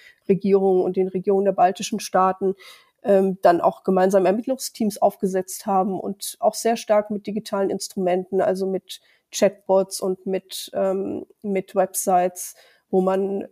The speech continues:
äh, Bilder hochladen kann, wo man Informationen über Militärbewegungen hochladen kann, wo man, ähm, Meldungen machen kann über Kriegsverbrechen, die man gesehen hat oder Schäden an, an Häusern, ähm, oder auch Dinge, die man selber,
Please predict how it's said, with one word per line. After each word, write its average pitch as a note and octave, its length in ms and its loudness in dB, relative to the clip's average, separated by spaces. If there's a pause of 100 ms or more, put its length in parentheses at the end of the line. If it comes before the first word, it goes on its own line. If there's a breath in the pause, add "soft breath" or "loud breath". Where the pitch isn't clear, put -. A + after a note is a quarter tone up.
äh, - 160 -20 (320)
Bilder G#3 320 6
hochladen G3 500 -2
kann, F#3+ 500 -4
wo G3 120 2
man G3 240 0
Informationen G#3 720 -4
über G#3 160 0
Militärbewegungen G3 920 -2
hochladen G3 440 -6
kann, F#3+ 400 -6
wo G3+ 100 0
man, G3 460 -2 (480 soft breath)
ähm, F#3+ 680 0
Meldungen G3+ 480 4
machen G3 300 -4
kann F#3+ 420 -4
über F#3+ 520 2
Kriegsverbrechen, G3+ 720 -4
die G3+ 80 -4
man G3+ 200 0
gesehen G3+ 400 0
hat G#3 180 -4
oder G3 220 0
Schäden G3+ 560 -2
an, F#3+ 340 -2
an G3 240 -4
Häusern, G3 640 0 (480 soft breath)
ähm, F#3+ 240 2
oder G3 240 4
auch - 120 -2
Dinge, G3 260 2
die G3 100 -4
man G3 220 2
selber, F#3+ 340 2